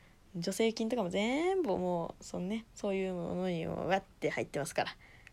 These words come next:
ああ。<laughs> いやー、そうだね。そういう感じかも。今でも遊んでるものって言われると、あ、あと動物の森。動物の森シリーズは、あ、でも、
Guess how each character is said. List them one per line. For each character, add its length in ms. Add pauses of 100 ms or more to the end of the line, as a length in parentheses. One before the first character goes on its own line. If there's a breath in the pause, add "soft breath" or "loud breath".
(200)
あ 60
あ。 200
<laughs> 1400
い 60
や 400
ー、 40
そ 260
う 40
だ 120
ね。 460
そ 280
う 60
い 20
う 80
感 220
じ 100
か 140
も。 240 (440 loud breath)
今 280
で 80
も 200
遊 220
ん 160
で 100
る 120
も 160
の 160
っ 20
て 140
言 140
わ 120
れ 140
る 120 (100)
と、 260
あ、 80
あ 60
と 100
動 320
物 240
の 80
森。 320 (640)
動 200
物 280
の 100
森 220
シ 160
リ 100
ー 20
ズ 100
は、 200 (960 soft breath)
あ、 220
で 100
も、 240